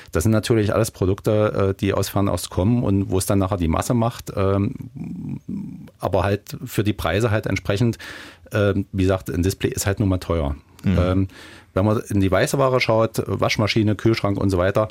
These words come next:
Speaker 1: da sind zum Beispiel die Ersatzteile schon eher wieder preiswerter. Also da bekommt man auch eine Pumpe oder einen Motor mal für zwanzig, dreißig, vierzig, fünfzig Euro.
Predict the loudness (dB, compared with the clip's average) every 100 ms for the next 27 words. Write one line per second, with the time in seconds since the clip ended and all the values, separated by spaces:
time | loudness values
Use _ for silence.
0 | -6 -16 -18 -20 _ -20 _ 0 2 2
1 | 2 2 2 2 2 2 0 0 2 2
2 | 2 2 0 2 0 -2 -2 0 2 0
3 | 0 0 -2 -4 -4 -2 0 -2 -4 -8
4 | -8 -6 -4 -2 -2 0 0 0 0 2
5 | 2 2 0 2 2 2 2 2 0 0
6 | 0 0 0 0 -2 -2 0 -2 -4 -4
7 | -2 -2 0 -2 0 0 2 2